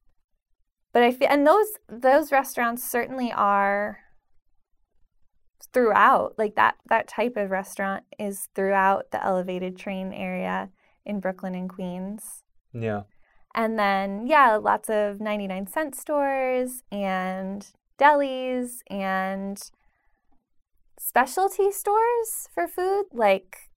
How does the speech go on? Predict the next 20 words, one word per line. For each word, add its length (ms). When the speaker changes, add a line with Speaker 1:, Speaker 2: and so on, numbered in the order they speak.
Speaker 1:
Caribbean 560
stores 840
and 760
West 260
Indies 380
stores, 340
like, 220
that 160
sell, 800
like, 180
very, 320
very 260
small 920
delis 840
Speaker 2:
Mm-hmm. 260
Speaker 1:
that 200
sell 680
spices 1080
and 600
special, 520